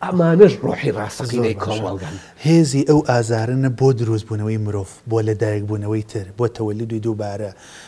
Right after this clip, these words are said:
Speaker 2: بە پێی چەمکە، چەمکەکەی مولەوی.
Speaker 1: بەڵێ.
Speaker 2: ئەو ئازارانە مرۆڤ لە دا-، چوزانم، وای لێکەن دووبارە لە دایک بێتەوە، ئەو ژانانە مرۆڤ دروست ئەکەنەوە، یعنی لە ڕێگەی ئەدەبەوە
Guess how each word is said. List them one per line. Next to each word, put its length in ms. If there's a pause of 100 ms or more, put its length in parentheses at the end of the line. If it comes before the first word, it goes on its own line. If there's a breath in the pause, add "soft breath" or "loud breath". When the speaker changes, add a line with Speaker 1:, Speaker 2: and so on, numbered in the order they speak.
(120)
Speaker 2:
بە 140
پێی 200
چەمکە، 340 (400)
چەمکەکەی 440
مولەوی. 400 (240 loud breath)
Speaker 1:
بەڵێ. 140
Speaker 2:
ئەو 100 (100)
ئازارانە 600
مرۆڤ 220 (200)
لە 160
دا-، 140 (220 loud breath)
چوزانم، 420 (200)
وای 240
لێکەن 320
دووبارە 360
لە 140
دایک 260
بێتەوە، 380
ئەو 180
ژانانە 360 (100)
مرۆڤ 240
دروست 240
ئەکەنەوە، 380 (340 loud breath)
یعنی 240
لە 140
ڕێگەی 300
ئەدەبەوە 360